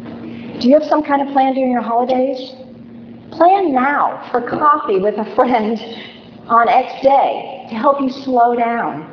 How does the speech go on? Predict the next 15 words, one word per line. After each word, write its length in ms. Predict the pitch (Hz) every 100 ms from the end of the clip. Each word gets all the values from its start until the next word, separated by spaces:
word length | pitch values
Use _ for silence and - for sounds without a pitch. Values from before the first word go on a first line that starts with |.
| - - - - -
Something 460 | 262 262 254 269 262
that's 180 | 240 -
gonna 180 | 226
help 420 | 202 202 233 240 -
you, 300 | 151 131 -
or 140 | 190
maybe 300 | 208 226 247
make 180 | 240 233
a 80 | 233
shopping 420 | - 233 233 196
date 160 | 185 180
with 120 | 180
someone, 280 | - 180 170
or 100 | 170
whatever 640 | 180 233 277 285 302 285